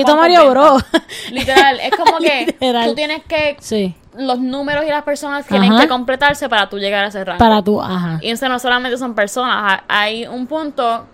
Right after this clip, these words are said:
Speaker 2: que, por ejemplo, en el rango que yo tengo, o sea, que yo estoy y que, pues, he llegado,
Speaker 1: Ajá.
Speaker 2: yo necesitaba dos personas que estuviesen en el primer rango.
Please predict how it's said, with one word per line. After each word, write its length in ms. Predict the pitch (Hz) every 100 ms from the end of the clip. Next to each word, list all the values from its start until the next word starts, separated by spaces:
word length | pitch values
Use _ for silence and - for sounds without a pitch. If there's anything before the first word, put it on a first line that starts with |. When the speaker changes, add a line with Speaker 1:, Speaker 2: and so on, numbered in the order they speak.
| -
Speaker 2:
que, 420 | 226 220 208 208 - _
por 140 | 226 208
ejemplo, 420 | 220 226 226 202
en 140 | 202
el 80 | 196
rango 220 | 190 185 208
que 100 | 240
yo 80 | 254
tengo, 420 | 320 294 240 247 _ _ _ _
o 100 | -
sea, 180 | 123 220 - -
que 140 | 214
yo 60 | 202
estoy 580 | 220 294 262 220 220 - _ _ _ _ -
y 140 | 202
que, 140 | 196 190
pues, 160 | 185 180 -
he 160 | 190
llegado, 460 | 202 226 254 220 202
Speaker 1:
Ajá. 300 | 202 190 175 - - - - _ _ _ _
Speaker 2:
yo 220 | 208 208 233
necesitaba 500 | 262 277 294 302 269
dos 200 | 214 208
personas 360 | 269 277 302 285
que 60 |
estuviesen 340 | 240 226 247 240
en 60 |
el 60 | 220
primer 300 | 208 202 196
rango. 340 | 180 190 -